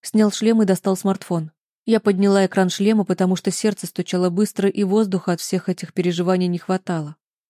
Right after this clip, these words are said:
«Игнат, мне нужна помощь», заговорил Зимин, прижав к уху смартфон после двух гудков. «Но должен предупредить тебя. Я иду против шороха». «Ого!» —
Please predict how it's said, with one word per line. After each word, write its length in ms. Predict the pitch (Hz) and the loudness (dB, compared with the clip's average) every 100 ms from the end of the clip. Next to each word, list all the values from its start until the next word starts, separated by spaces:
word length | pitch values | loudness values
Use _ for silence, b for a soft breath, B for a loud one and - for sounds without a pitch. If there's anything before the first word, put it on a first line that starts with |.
| _ _ _ _ | _ _ _ _
«Игнат, 440 | - 185 202 185 185 | 0 2 2 0 0
мне 120 | 175 | -2
нужна 260 | 175 175 180 | 0 0 0
помощь», 420 | 185 170 151 - _ _ _ _ _ _ - | 0 0 -6 -16 _ _ _ _ _ _ -6
заговорил 400 | 180 180 180 180 | -2 2 2 2
Зимин, 320 | 190 208 185 | 2 0 0
прижав 360 | 185 175 185 | 0 0 -2
к 60 | - | -2
уху 180 | 190 180 | -6 -4
смартфон 480 | 180 180 - 202 190 | -4 -4 -4 -4 -4
после 260 | 180 185 | -4 -4
двух 180 | 170 175 | -2 -2
гудков. 480 | 175 180 170 160 - _ _ _ _ _ _ _ _ | -2 -4 -6 -8 -12 _ _ _ _ _ _ _ _
«Но 140 | - 196 | -2 2
должен 320 | 196 185 190 | 4 2 2
предупредить 580 | 190 190 190 196 196 - | 2 2 2 0 0 -4
тебя. 320 | - 147 - _ _ _ _ _ _ | -6 -6 -6 _ _ _ _ _ _
Я 160 | 185 185 | 0 2
иду 140 | 180 | 2
против 280 | 175 180 180 | 0 -2 -4
шороха». 460 | - 196 165 - - _ _ _ _ _ _ _ | -2 -2 -2 -8 -18 _ _ _ _ _ _ _
«Ого!» — 640 | 175 185 180 170 185 190 | 0 2 2 2 2 2